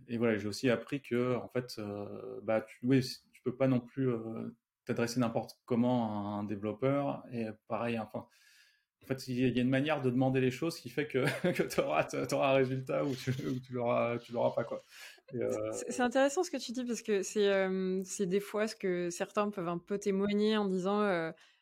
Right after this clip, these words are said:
Speaker 2: mais comment on leur parle aux développeurs ? Ils, ils ont, ils ont un autre langage, euh, en, ou en tout cas, ce que, ce que tu racontais d'un besoin utilisateur, c'est-à-dire, euh, juste un résultat,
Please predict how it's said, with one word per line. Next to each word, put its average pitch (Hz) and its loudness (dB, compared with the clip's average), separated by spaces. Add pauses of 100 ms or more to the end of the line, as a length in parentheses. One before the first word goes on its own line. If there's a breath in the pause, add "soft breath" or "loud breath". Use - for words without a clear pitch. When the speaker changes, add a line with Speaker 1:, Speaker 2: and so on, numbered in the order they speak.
(120)
Speaker 2:
mais 175 0 (120)
comment 233 0
on 226 2
leur 196 2
parle 208 4
aux 185 2
développeurs ? 165 -4
Ils, - -10
ils 180 -4
ont, 190 0
ils 180 -4
ont 190 0
un 190 0
autre 190 -4
langage, 233 4
euh, 185 4 (640)
en, 196 -2
ou 220 0
en 226 2
tout - -10
cas, 247 4
ce - -14
que, 202 0 (380 soft breath)
ce - -20
que 240 -6
tu 240 -2
racontais 226 2
d'un 208 0
besoin 214 0
utilisateur, 214 2
c'est-à-dire, 196 -4
euh, 185 2
juste 208 -4
un 180 4
résultat, 190 0